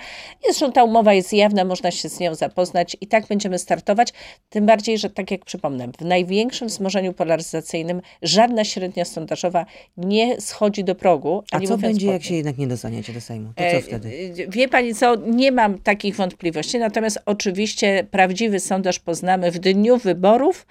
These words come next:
Speaker 1: e, i, e, kierunek, e, przyszłości politycznej Polski wskażą Polacy. Do tego wyniku będę miała ogromny, jak zawsze, szacunek.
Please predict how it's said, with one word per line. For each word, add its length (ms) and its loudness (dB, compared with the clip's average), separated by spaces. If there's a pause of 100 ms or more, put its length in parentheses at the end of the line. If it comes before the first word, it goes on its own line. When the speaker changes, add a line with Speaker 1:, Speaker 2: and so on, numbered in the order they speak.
(340)
Speaker 1:
e, 500 0
i, 360 -4
e, 300 -2
kierunek, 720 0
e, 240 -4
przyszłości 760 -6
politycznej 580 -6
Polski 360 -8
wskażą 420 -6
Polacy. 440 -6 (180)
Do 140 2
tego 300 0
wyniku 360 -4
będę 360 -4
miała 320 -2
ogromny, 420 -6
jak 180 -6
zawsze, 300 -6
szacunek. 460 -12